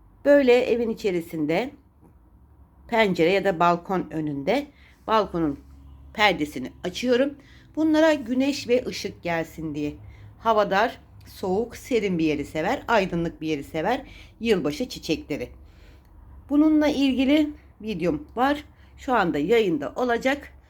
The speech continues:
Kanalıma ücretsiz bir şekilde abone olup zil butonunu da açarsanız videolarımdan daha rahat haber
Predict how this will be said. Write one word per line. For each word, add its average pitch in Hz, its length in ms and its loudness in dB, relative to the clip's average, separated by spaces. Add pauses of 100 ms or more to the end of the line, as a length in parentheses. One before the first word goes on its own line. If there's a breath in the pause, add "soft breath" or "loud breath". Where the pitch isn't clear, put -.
(240 soft breath)
Kanalıma 262 560 2
ücretsiz 208 540 -2
bir 156 80 0
şekilde 165 680 -2
abone 165 420 -2
olup 233 280 -2
zil 202 220 -4
butonunu 156 300 -6
da 117 60 -4
açarsanız 226 760 -4 (540 soft breath)
videolarımdan 240 880 0 (100)
daha 220 260 -4
rahat 185 300 -4
haber 175 420 -6